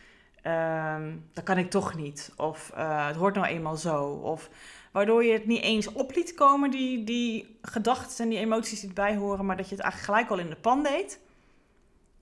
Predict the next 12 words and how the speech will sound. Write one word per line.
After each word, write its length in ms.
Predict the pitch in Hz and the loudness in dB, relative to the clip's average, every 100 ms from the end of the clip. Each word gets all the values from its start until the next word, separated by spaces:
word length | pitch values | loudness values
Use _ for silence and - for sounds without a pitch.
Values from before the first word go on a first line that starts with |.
| _ _ _ - | _ _ _ 0
Omdat 340 | 214 202 202 | 4 4 2
je 100 | 196 | -2
van 120 | 196 | 4
overtuigd 440 | 185 190 196 196 190 | 4 6 8 8 8
was 100 | 175 | 0
dat 100 | 180 | 0
het 100 | 175 | 0
voor 80 | |
jou 140 | 190 170 | 2 2
niet 140 | 156 | 0
weggelegd 440 | 156 - 220 254 - | -2 -2 -2 -4 -4
was. 360 | 285 - - | -6 -6 -12